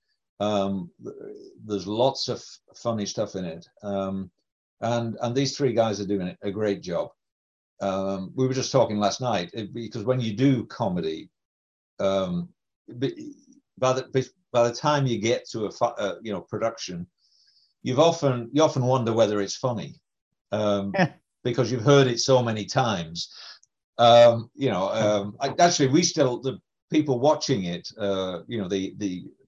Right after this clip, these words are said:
Speaker 1: stage manager, assistant director, and operators, and I still laugh, even though I've heard it, you know, I don't know, do-, dozens and dozens of times. But the actors feel that. But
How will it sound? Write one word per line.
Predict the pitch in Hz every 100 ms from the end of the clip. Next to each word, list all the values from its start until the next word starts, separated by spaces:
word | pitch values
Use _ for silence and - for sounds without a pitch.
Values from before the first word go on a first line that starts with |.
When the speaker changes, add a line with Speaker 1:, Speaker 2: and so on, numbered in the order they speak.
| _ -
Speaker 1:
stage | - 113 101
manager, | 95 98 95 95 90
assistant | 85 - 104 - 90
director, | 92 90 87 98 90
and | 87 87 _ _ _ _ -
operators, | 107 - 107 95 95 90
and | 107
I | 147 143
still | - 170 120
laugh, | 131 160 110 - _ _ _ _ _ -
even | 143 123
though | 120
I've | 113 90
heard | 131 131 90
it, | 82
you | - 104
know, | 82 82 - _ - - _ - - - -
I | 87
don't | 85
know, | 85 90
do-, | 127 131 110 -
dozens | 117 117 101 90
and | 90
dozens | 107 110 101
of | 80
times. | 92 85 87 - _ _ - _ -
But | 135
the | 143
actors | 156 - 127
feel | - 135
that. | 104 85
But | 98 110